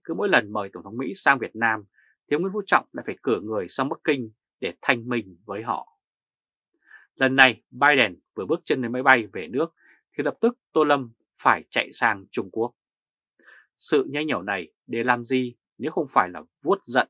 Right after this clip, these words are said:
Bắc Kinh và mong được chiếu cố cho bản thân? Việc cầu viện Bắc Kinh cũng đã được Tô Lâm chuẩn bị kỹ và tranh thủ trước các đối thủ khác. Như vậy,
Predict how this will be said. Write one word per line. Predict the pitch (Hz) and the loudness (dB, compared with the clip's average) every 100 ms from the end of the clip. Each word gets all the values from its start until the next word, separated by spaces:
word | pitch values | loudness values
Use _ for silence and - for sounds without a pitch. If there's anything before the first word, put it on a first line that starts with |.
| _ | _
Bắc | 143 - | -6 -4
Kinh | 127 113 92 _ _ _ _ | -4 -4 -6 _ _ _ _
và | 120 | -2
mong | 127 151 | 0 0
được | 117 - _ | -2 -12 _
chiếu | - 131 135 165 | -4 0 0 0
cố | 123 117 180 _ _ | 0 0 -2 _ _
cho | - 131 104 | 0 2 2
bản | 98 90 - | -2 -14 -10
thân? | - 92 80 _ _ _ _ _ _ _ _ 107 | -8 -8 -12 _ _ _ _ _ _ _ _ -4
Việc | 135 127 - _ | 0 0 -2 _
cầu | 139 131 123 | 4 4 4
viện | 131 160 | -2 -4
Bắc | 196 _ | -8 _
Kinh | 185 175 151 | 2 4 -2
cũng | 156 | -6
đã | 185 | -2
được | 165 - | -2 0
Tô | 139 | 2
Lâm | 139 131 110 - | 2 2 -2 -6
chuẩn | 110 87 | -6 -6
bị | 92 - | -12 -4
kỹ | 127 180 202 | -4 -4 -8
và | - | -10
tranh | - 139 127 | -4 -4 -2
thủ | 139 - _ | -6 -6 _
trước | - 196 - | -2 -2 -4
các | - | -8
đối | 139 | -6
thủ | - - | -6 -8
khác. | - 123 135 _ _ _ _ _ _ _ _ _ | 2 2 2 _ _ _ _ _ _ _ _ _
Như | 185 180 | 2 4
vậy, | 139 | 4